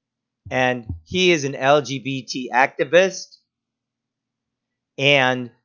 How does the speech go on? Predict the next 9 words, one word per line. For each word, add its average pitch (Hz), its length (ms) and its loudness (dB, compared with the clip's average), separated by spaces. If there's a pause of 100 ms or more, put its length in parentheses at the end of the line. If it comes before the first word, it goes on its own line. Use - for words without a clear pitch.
these 135 180 -4
are 143 100 0
some 139 180 0
of 127 80 -6
the 113 120 -6
photos 151 520 2
of 147 180 -4
him. 180 500 -2 (1400)
Here. 143 800 2